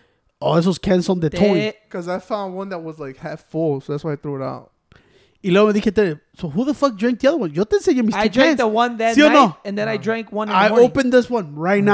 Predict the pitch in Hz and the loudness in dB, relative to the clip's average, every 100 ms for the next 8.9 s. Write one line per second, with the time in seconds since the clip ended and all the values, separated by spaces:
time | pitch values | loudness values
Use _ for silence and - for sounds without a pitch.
0 | 185 131 _ _ _ 185 220 220 - 262 | 2 -2 _ _ _ -8 -6 -6 -6 -8
1 | 151 _ _ _ _ _ _ - 160 226 | -8 _ _ _ _ _ _ -4 0 0
2 | 220 196 190 214 180 214 208 294 320 320 | 2 0 2 2 2 2 2 0 -4 -6
3 | 285 269 220 269 - 330 - 262 262 247 | -4 -4 -4 -6 -6 -10 -10 -12 -12 -8
4 | 240 - _ _ 214 269 - 302 277 233 | -8 -10 _ _ -6 -6 -6 -8 -4 -4
5 | 196 214 214 214 254 185 220 277 392 - | -4 -4 -4 -4 -4 -2 0 0 -2 -10
6 | _ _ 220 247 277 254 226 185 175 185 | _ _ -6 -2 -2 -2 -4 -6 -10 -8
7 | 226 262 202 202 262 262 226 240 226 226 | -6 -6 -8 -8 -8 -8 -6 -4 -2 -4
8 | - 240 220 226 185 190 185 175 208 | -6 -8 -4 -4 -6 -6 -6 -6 -8